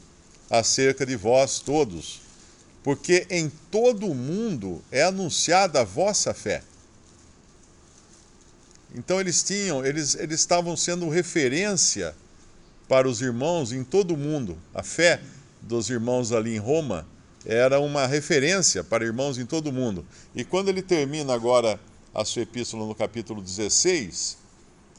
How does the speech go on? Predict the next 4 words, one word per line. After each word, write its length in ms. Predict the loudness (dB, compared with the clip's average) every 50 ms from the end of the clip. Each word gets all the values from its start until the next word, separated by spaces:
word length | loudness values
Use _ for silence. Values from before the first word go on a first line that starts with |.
| -20 -20 _ -20 -20 -20 -10
ele 280 | -4 -4 -2 -2 -2 -4
faz 440 | -2 4 6 6 6 6 4 0 -2
esse 220 | -2 0 -2 -2 -2
contraste, 1000 | -2 -2 -2 -2 -2 -2 2 4 6 6 6 4 2 -2 -2 -2 -4 -6 -8